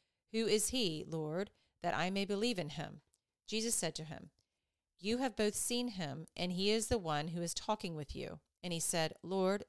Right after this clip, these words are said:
I believe." And he worshipped him. And Jesus said,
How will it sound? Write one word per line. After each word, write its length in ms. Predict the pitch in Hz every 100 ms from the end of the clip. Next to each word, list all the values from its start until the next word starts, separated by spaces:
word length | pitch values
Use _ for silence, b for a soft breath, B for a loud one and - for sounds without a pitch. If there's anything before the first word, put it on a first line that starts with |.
| -
I 160 | 156
believe." 600 | 160 165 151 139 147 - _ -
And 160 | 175
he 80 | 170
worshipped 400 | 156 151 - -
him. 240 | 151 143 151 _ _ _ -
And 160 | 196
Jesus 280 | 190 185 190
said, 340 | - 170 160